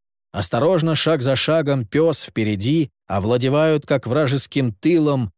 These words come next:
никем, кроме фонарей, неохраняемой Потсдамской улицей. Йенни, наконец, признается, как она устала. Ах, да ведь за вечер еще не заплачено.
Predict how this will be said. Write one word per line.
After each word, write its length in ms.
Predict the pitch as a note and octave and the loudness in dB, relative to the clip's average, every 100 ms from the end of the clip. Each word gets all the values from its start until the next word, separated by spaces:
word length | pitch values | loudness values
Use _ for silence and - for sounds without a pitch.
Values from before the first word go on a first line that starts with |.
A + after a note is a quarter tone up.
| - | -6
никем, 640 | A2 C3 A#2 - E3+ C#3 | -2 -2 -2 0 0 0
кроме 320 | - C#3 C3 | -2 0 0
фонарей, 520 | A#2+ B2+ A#2 C3+ D#3 C#3 | -2 -2 0 2 0 0
неохраняемой 920 | A#2+ B2+ G#2+ A#2 A2+ C#3 D3+ C3 B2 | 0 -2 -2 -2 0 0 0 0 -2
Потсдамской 800 | A#2 G2+ F#2 B2+ A#2 - G#2+ - | -2 -4 -2 -2 -2 -4 -6 -4
улицей. 640 | B2+ A#2 G#2+ - D#2 D2 _ _ _ _ _ _ | -2 -2 -2 -6 -8 -14 _ _ _ _ _ _
Йенни, 440 | - F#2 C3+ D#3 D3+ | -10 -4 0 0 0
наконец, 500 | D3 B2+ C#3+ D3 - | 0 0 0 -2 -2
признается, 720 | C3+ C3 A2 A2+ D#3 D3+ G#2+ | -2 0 0 0 0 -2 -4
как 160 | F#2+ | -4
она 180 | F#2+ F#2+ | -4 -4
устала. 640 | F#2 - - D#3 C#3 G#2 - _ _ _ - | -4 -4 -2 0 0 -2 -4 _ _ _ -4
Ах, 360 | E3 E3 G#2+ - | -2 0 -4 -8
да 180 | E2+ G#2+ | -4 -2
ведь 200 | G#2+ F2+ | -2 -2
за 180 | F2+ | -2
вечер 380 | G#2 D#3 - A2 | 0 0 -2 -4
еще 400 | G2+ G2+ - D#3 | -4 -4 -2 -2
не 160 | C#3+ F#2 | -2 -4
заплачено. 800 | E2+ E2+ A#2+ G3 - - D2 - | -6 -6 -4 -4 -6 -10 -12 -20